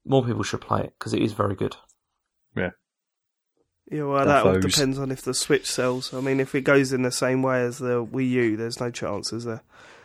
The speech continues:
Speaker 3: So it's, uh, quite depressing.
Speaker 2: Mm.
Speaker 3: Um, okay, cool. Is there anything else?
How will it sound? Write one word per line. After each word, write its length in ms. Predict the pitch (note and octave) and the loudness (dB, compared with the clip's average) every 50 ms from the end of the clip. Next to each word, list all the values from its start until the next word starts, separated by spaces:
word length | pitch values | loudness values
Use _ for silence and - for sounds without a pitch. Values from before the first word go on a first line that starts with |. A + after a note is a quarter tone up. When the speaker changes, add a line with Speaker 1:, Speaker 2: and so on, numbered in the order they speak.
| - _ - - _ _ _ _ _ _ _ _ _ _ | -20 _ -20 -20 _ _ _ _ _ _ _ _ _ _
Speaker 3:
So 160 | - - - | -16 -12 -8
it's, 160 | C#3 - - | -6 -4 -2
uh, 280 | C3+ C3 B2+ B2 A#2 - | -2 0 0 -2 -2 -4
quite 300 | - - - D3 C3+ - | -4 0 4 4 4 4
depressing. 580 | - C3+ - - D3+ C#3 - - C#3 C3+ C3+ - _ _ _ - - - - - _ _ - - | 2 -2 -6 -6 -6 -6 -6 -6 -6 -6 -8 -10 _ _ _ -20 -20 -20 -20 -20 _ _ -12 -4
Speaker 2:
Mm. 180 | - D3+ D#3 E3 | 0 4 6 6
Speaker 3:
Um, 220 | D#3+ - F3 E3+ E3 - _ _ _ _ _ _ _ _ _ - | 6 4 2 0 -4 -8 _ _ _ _ _ _ _ _ _ -2
okay, 260 | D3+ - F#3 F#3+ F3 | -2 2 2 2 2
cool. 360 | F3 - G3 G3+ F3 D3 - | 0 0 0 0 2 2 0
Is 80 | B2+ C#3+ | 0 0
there 80 | - - | 2 2
anything 280 | D#3+ D#3+ - F3 D#3 | 0 2 2 2 2
else? 440 | E3+ F#3 G3+ G#3 - - - - - | 2 2 2 0 -2 -4 -4 -6 -8